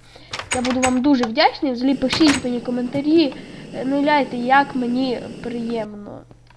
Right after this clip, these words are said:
Навіть про якісь мої помилки. Чуть менше приємно, але, але все одно.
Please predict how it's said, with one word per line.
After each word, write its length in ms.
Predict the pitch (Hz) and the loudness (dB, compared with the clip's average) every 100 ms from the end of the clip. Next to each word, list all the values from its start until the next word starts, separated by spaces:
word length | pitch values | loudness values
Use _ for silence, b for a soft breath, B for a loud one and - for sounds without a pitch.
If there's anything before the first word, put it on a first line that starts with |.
| - - | -20 -8
Навіть 280 | 254 247 | -4 -4
про 160 | - 240 | -6 -10
якісь 300 | 226 247 - | -8 -10 -8
мої 200 | 247 240 | -6 -8
помилки. 680 | 240 240 240 214 - - - - | -6 -6 -4 -6 -12 -16 -16 -14
Чуть 220 | 247 - | -12 -8
менше 320 | 285 330 233 | -6 -6 -8
приємно, 540 | - 226 220 220 220 269 - | -10 -10 -10 -10 -14 -16 -10
але, 380 | - 277 269 262 B B B B - | -6 -2 -2 -4 B B B B -6
але 100 | 262 | -4
все 220 | 254 359 | 0 0
одно. 440 | 381 415 415 240 | 2 4 6 4